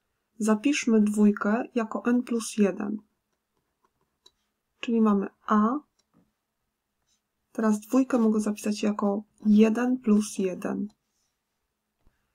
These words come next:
Przy takim rozpisaniu widzimy, ile wynosi nasze n. Ponieważ ta jedynka to jest to jeden, to nasze n to jest ta jedynka.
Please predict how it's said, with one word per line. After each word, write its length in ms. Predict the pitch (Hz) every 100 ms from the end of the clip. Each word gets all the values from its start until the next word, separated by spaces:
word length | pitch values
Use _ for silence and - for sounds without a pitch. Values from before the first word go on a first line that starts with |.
| -
Przy 140 | -
takim 260 | 277 269 277
rozpisaniu 680 | 254 - 220 220 208 262 277
widzimy, 340 | 247 262 262 -
ile 140 | 269
wynosi 340 | 240 220 214 214
nasze 260 | 208 214 -
n. 240 | 185 208 - _ _ _ _
Ponieważ 400 | 247 226 220 -
ta 140 | 262
jedynka 680 | 262 214 214 214 208 190 196 202 _ _ _ _ _ _ _ _ _ _ _
to 120 | - 214
jest 280 | 208 -
to 120 | - 196
jeden, 560 | 185 185 202 269 320 - _ _ _ _ _
to 180 | 214 208
nasze 480 | 214 262 - 202 208
n 380 | 220 220 254 294 - _ _ _ _ _ _
to 120 | 233
jest 260 | 214 208 -
ta 160 | 190
jedynka. 560 | 180 190 196 196 -